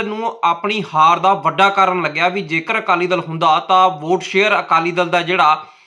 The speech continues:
ਉਹ ਹੋਰ ਪਾਸੇ ਨਾ ਜਾਂਦਾ ਤੇ ਸਾਨੂੰ ਪ-, ਅ, ਜਿਹੜੀ ਆਪਦੀ ਵੋਟ ਤਾਂ ਪੈਣੀ ਸੀ। ਅਕਾਲੀ ਦਲ ਵਾਲੀ ਵੋਟ ਹੈ ਜਿਹੜੀ ਹੋਰ ਪਾਸੇ ਡਾਇਵਰਟ ਹੋ ਗਈ ਤਾਂ ਉਹ ਉਸ ਪਾਸੇ ਨਾ ਜਾਂਦੀ ਤੇ ਅਸੀਂ ਸ਼ਾਇਦ ਜਿੱਤ ਜਾਂਦੇ। ਇਸ ਚੀਜ਼ ਨੂੰ ਲੈ ਕੇ ਜੇ ਦੇਖਿਆ ਜਾਵੇ ਅਕਾਲੀ ਦਲ ਦੀ ਅੱਜ ਵੀ ਪੰਜਾਬ ਦੇ ਵਿੱਚ ਕੀ ਜਗ੍ਹਾ ਹੈ,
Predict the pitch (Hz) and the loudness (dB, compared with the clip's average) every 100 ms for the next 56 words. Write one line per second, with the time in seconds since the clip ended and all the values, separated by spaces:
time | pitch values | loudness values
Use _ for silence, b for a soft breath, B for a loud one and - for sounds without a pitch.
0 | B - 262 208 226 226 202 214 208 185 | B -6 -2 0 0 2 0 0 -2 0
1 | 185 214 220 226 208 - 190 202 233 220 | 0 0 2 2 2 0 -2 -2 -2 0
2 | 196 196 185 180 180 170 185 220 185 165 | 2 2 0 0 0 -2 -2 0 0 0
3 | 196 185 180 196 196 214 220 185 160 185 | -2 -4 -2 -2 0 0 -2 -6 -10 -12
4 | B B B - 185 208 220 262 247 247 | B B B -2 0 2 0 0 0 2
5 | 240 233 190 208 220 226 220 226 175 196 | 0 0 -2 -2 -2 -4 -4 -4 -2 -2
6 | 202 196 214 180 180 196 196 180 175 214 | 0 -2 0 2 2 0 -2 -2 -2 -4
7 | 220 214 202 226 208 190 - 185 196 180 | -4 -4 -4 -4 -2 -2 0 -2 0 -4
8 | 170 160 165 214 226 - 185 208 208 220 | -4 -4 -6 -4 -4 -2 -4 -4 -6 -6
9 | - - 190 190 165 180 220 175 123 - | -12 0 0 0 -4 -4 0 -2 -4 -14
10 | _ _ b b b b 220 233 269 269 | _ _ b b b b -4 -2 -2 -2
11 | 285 254 262 254 247 240 247 247 269 254 | 0 0 0 -4 -6 -4 -4 0 0 0
12 | 220 226 233 240 208 180 196 240 220 180 | 0 0 -4 0 0 0 -4 -8 -4 0
13 | 180 185 202 208 214 202 170 180 190 - | 2 2 0 -8 -8 -6 -2 0 0 -2
14 | - | -8